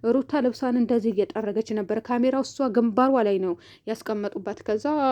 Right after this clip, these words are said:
እያለች፣ እያለች ብሩክ የሚባለው ሮጠና መጣና አብርሃም ድግ-፣ እንደዚህ እጁን አስቀመጠበት ደረቱ ላይ።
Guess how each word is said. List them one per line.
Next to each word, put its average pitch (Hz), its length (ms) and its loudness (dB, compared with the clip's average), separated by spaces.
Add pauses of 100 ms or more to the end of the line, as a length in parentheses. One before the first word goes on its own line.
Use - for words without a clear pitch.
(300)
እያለች፣ 220 460 0
እያለች 247 380 2 (360)
ብሩክ 240 260 2
የሚባለው 220 500 0
ሮጠና 214 420 0
መጣና 220 360 -2
አብርሃም 233 360 2
ድግ-፣ - 380 -4
እንደዚህ 196 360 2
እጁን 190 240 -6
አስቀመጠበት 180 680 -6
ደረቱ 208 360 0
ላይ። 180 160 -6